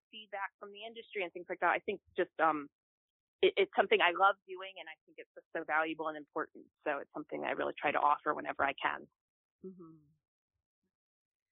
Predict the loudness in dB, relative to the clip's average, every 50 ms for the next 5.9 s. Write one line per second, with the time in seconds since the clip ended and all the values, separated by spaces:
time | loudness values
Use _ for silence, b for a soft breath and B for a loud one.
0 | _ _ _ _ _ _ _ _ _ _ _ _ _ _ _ _ _ _ _ _
1 | _ 4 6 6 8 6 4 2 -4 -6 -6 -8 _ -18 -18 -14 -12 -8 4 6
2 | 8 10 10 8 6 2 -6 -10 -4 4 4 4 4 4 0 _ _ -6 2 2
3 | 2 2 2 -4 -4 -2 2 4 4 4 4 2 _ _ _ _ _ _ _ _
4 | _ _ 2 2 2 2 0 -2 2 4 4 4 6 6 8 8 8 6 4 0
5 | 0 -2 -2 -4 -4 -4 -4 -2 -4 -4 -4 -4 -4 -4 -4 -4 -6